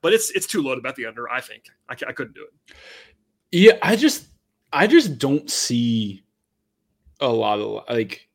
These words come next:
Speaker 2: I don't see a team this year that's just awful, awful.
Speaker 1: Unless they wa-,
Speaker 2: Um,
Speaker 1: unless they wanna be. You're
Speaker 2: unless
Speaker 1: right. I
Speaker 2: they
Speaker 1: mean
Speaker 2: really, but the thing is, is, like, this isn't a draft by, from my understanding. You're obviously more the
Speaker 1: No,
Speaker 2: draft guy than me.
Speaker 1: uh,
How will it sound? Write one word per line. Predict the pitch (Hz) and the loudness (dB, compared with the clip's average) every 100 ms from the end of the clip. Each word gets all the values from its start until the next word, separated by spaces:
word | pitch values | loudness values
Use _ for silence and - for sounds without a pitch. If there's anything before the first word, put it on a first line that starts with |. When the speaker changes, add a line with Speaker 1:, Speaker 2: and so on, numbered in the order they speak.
| _ | _
Speaker 2:
I | 110 | -6
don't | 143 185 | -4 -4
see | - 139 131 | -6 -4 -2
a | |
team | 123 - 123 110 | -4 -4 -4 -4
this | 101 95 101 | -6 -8 -6
year | 95 95 | -6 -6
that's | 90 - | -10 -14
just | - - - 101 90 - - _ _ _ _ _ _ _ _ _ _ | -20 -16 -8 -6 -6 -10 -16 _ _ _ _ _ _ _ _ _ _
awful, | - 95 92 123 120 | -14 -12 -10 -6 -6
awful. | 123 127 - 151 147 - _ - | -2 -4 0 0 0 -6 _ -8
Speaker 1:
Unless | 151 190 | -2 0
they | 202 | 2
wa-, | 165 170 | 2 0
Speaker 2:
Um, | 165 | 0
Speaker 1:
unless | 180 185 | 0 2
they | 196 | 2
wanna | 165 139 113 | 2 0 -4
be. | - - - | -14 -18 -4
You're | 151 | -2
Speaker 2:
unless | 127 143 | 2 4
Speaker 1:
right. | |
I | |
Speaker 2:
they | 120 | 4
Speaker 1:
mean | 131 | 6
Speaker 2:
really, | 147 139 - | 6 4 4
but | 185 | 4
the | 175 | 4
thing | 170 214 208 | 6 6 6
is, | 220 | 4
is, | 196 190 | 2 0
like, | 156 | 0
this | 151 160 | -2 0
isn't | 175 175 165 | 0 0 -2
a | 123 | -4
draft | 113 117 120 110 107 - - | -4 -2 0 -2 -6 -12 -10
by, | 113 95 113 | -6 -6 -8
from | - 117 | -6 -4
my | 113 107 | -2 -4
understanding. | 95 104 95 | -6 -10 -4
You're | 113 120 | -2 -2
obviously | 107 98 110 | -4 -6 -4
more | 113 127 | 0 4
the | 127 | 4
Speaker 1:
No, | 120 | 4
Speaker 2:
draft | 120 113 | 2 0
guy | 120 107 | -2 2
than | 147 | 2
me. | |
Speaker 1:
uh, | 131 127 | 2 0